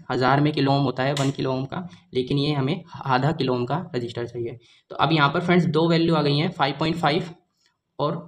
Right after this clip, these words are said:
जी-, अ, ज़ीरो पॉइंट फ़ाइव किलो ओम, यानी कि ज़ीरो पॉइंट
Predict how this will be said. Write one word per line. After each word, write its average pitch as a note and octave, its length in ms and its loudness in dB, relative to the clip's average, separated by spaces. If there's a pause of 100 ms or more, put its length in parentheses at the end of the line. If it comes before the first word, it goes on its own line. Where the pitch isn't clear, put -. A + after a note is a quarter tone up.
(560)
जी-, C3+ 300 0
अ, B2+ 200 0
ज़ीरो D3+ 260 4
पॉइंट E3 220 2
फ़ाइव C#3+ 260 -2 (500)
किलो A#2 200 -4
ओम, A2+ 220 -6 (400)
यानी C3 160 2
कि E3+ 140 -2
ज़ीरो D3 280 2 (100)
पॉइंट D3 300 0